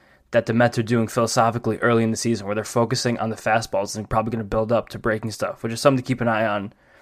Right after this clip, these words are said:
these next few times through the rotation. But Stroman had twenty-eight percent whiff rate, which was better than the twenty-four percent he had in twenty nineteen and better than the twenty percent he had the year before then. He, again, you didn't see the split change that much, but he was getting ground balls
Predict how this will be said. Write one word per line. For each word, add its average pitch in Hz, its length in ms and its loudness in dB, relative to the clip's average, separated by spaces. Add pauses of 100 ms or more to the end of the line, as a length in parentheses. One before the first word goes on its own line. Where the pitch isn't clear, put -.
these 113 160 -2
next 113 200 2
few - 340 -4
times 110 260 -2
through 107 80 -6
the 107 60 -2
rotation. 104 540 -4
But 117 220 -4 (420)
Stroman 147 240 6
had 131 140 6
twenty-eight 143 300 6
percent 131 300 4
whiff 120 160 4
rate, 120 280 4 (120)
which 113 140 -6
was 104 80 -6
better 117 240 6
than 117 100 6
the 117 60 4
twenty-four 120 440 2
percent 113 320 0
he 113 80 0
had 110 420 4 (320)
in 110 160 -2
twenty 110 360 0
nineteen 110 540 -2
and 95 100 -10
better 117 280 6
than 107 140 -2
the 104 40 -6
twenty 113 260 0
percent 113 300 -2
he 107 80 -2
had 107 120 2
the 113 60 -6
year 110 100 -2
before 110 280 -4
then. 107 300 -2 (480)
He, 127 400 2 (180)
again, 143 220 6
you 123 80 4
didn't 143 100 4
see 147 80 6
the 131 60 6
split 135 240 4
change 131 240 4
that 123 160 8
much, 123 240 4
but 113 80 -4
he 113 80 0
was 107 100 -4
getting 110 180 0
ground 113 280 4
balls 110 240 4